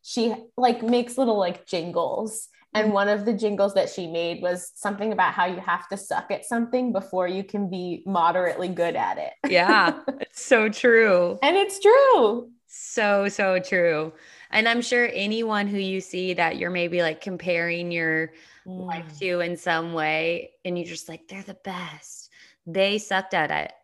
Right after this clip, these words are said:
Speaker 2: for a little
Speaker 1: Yeah.
Speaker 2: bit, you know? <laughs> They
Speaker 1: Yeah.
Speaker 2: were not good. They had to
Speaker 1: <laughs>
Speaker 2: suck in order to get there. So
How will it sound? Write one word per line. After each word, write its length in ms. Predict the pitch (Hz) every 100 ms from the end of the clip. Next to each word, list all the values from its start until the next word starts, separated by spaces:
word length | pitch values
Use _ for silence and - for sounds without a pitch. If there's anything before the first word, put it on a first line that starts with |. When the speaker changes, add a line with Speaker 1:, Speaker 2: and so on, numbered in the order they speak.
| _ _ _
Speaker 2:
for 140 | - 170
a 80 | 160
little 180 | 170
Speaker 1:
Yeah. 60 | 170
Speaker 2:
bit, 260 | 64 - -
you 160 | - 208
know? 200 | 190 180
<laughs> 60 | 220
They 140 | 208
Speaker 1:
Yeah. 160 | 208 202
Speaker 2:
were 60 |
not 260 | 220 208 220
good. 480 | 196 185 151 160 269
They 180 | 214 339
had 260 | 202 208
to 80 | 226
Speaker 1:
<laughs> 60 | 226
Speaker 2:
suck 300 | 208 196 -
in 120 | 196
order 240 | 190 185
to 120 | 180
get 220 | 175 170 170
there. 280 | 139 135
So 540 | 175 196 180 175 175